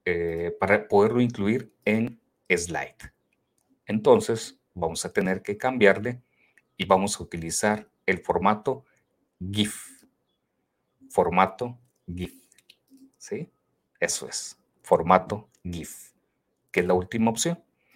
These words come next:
Recuerden que vienen o-, otras opciones de formato, como imagen, como P D F, otro formato de gráficos vectoriales llamado S V G, video. Sí,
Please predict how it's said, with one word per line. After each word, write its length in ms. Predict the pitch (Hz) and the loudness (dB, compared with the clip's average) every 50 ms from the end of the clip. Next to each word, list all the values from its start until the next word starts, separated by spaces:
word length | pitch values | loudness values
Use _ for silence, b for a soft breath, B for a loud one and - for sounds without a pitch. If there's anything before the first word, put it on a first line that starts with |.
| B B B | B B B
Recuerden 500 | - - 113 113 113 151 160 160 170 165 | 0 2 2 4 8 8 8 8 8 4
que 120 | 156 151 117 | 4 4 6
vienen 300 | 101 101 107 110 110 110 | 6 6 6 6 6 4
o-, 200 | 107 113 - - | 4 4 4 4
otras 400 | - 98 95 - 98 92 - - | 4 4 6 4 2 -2 -2 -4
opciones 440 | 101 90 - - 95 92 92 90 87 | -4 -4 -2 -2 0 -2 -2 -2 -2
de 80 | 107 | -4
formato, 500 | 104 - 117 117 127 147 151 - - - b b b b b b b b b b b b _ | -2 0 0 0 0 0 -2 -2 -8 -20 b b b b b b b b b b b b _
como 280 | - - 90 87 85 87 | 4 4 4 4 2 -2
imagen, 600 | 85 90 98 110 131 139 - 214 226 - - - _ _ _ _ _ _ _ _ _ _ _ _ _ _ _ _ | 0 4 4 4 4 4 2 0 0 0 -4 -10 _ _ _ _ _ _ _ _ _ _ _ _ _ _ _ _
como 320 | - 98 85 85 80 - | 0 0 0 2 -2 0
P 140 | - 90 90 | 2 2 2
D 220 | 87 92 95 104 | 4 4 4 4
F, 360 | 123 120 - 208 214 214 214 - _ _ _ _ _ _ _ _ _ _ _ _ _ _ _ _ _ _ _ _ _ _ _ | 4 2 2 2 2 2 0 -4 _ _ _ _ _ _ _ _ _ _ _ _ _ _ _ _ _ _ _ _ _ _ _
otro 240 | - 110 107 110 110 | 6 6 6 6 2
formato 560 | 104 - 98 92 92 95 92 92 - 104 98 | 2 0 0 2 4 4 4 4 4 2 4
de 180 | 98 95 90 85 | 4 2 0 0
gráficos 480 | 87 90 90 87 - - - - 87 | 2 2 2 0 -2 -4 -6 -4 -2
vectoriales 840 | 87 92 87 - - 113 107 117 127 143 165 190 185 - - - _ - | -2 -2 -4 0 0 0 2 4 2 2 2 0 -2 -6 -8 -10 _ -6
llamado 580 | 104 92 87 90 90 92 92 98 - - - _ | -4 -4 -2 0 0 2 2 0 0 -2 -6 _
S 200 | - 90 90 - | -6 -6 -6 -6
V 240 | 90 82 82 85 82 | -8 -10 -10 -10 -10
G, 300 | - - 170 208 214 220 _ _ _ _ _ _ _ _ _ _ _ _ _ _ _ _ _ _ | -8 -6 -6 -6 -8 -12 _ _ _ _ _ _ _ _ _ _ _ _ _ _ _ _ _ _
video. 520 | - 90 101 101 98 123 160 190 214 - _ _ _ _ _ _ _ _ _ _ _ _ | -6 0 0 2 2 2 2 0 -2 -6 _ _ _ _ _ _ _ _ _ _ _ _
Sí, 320 | - - 123 120 - - | -8 -6 -6 -6 -6 -10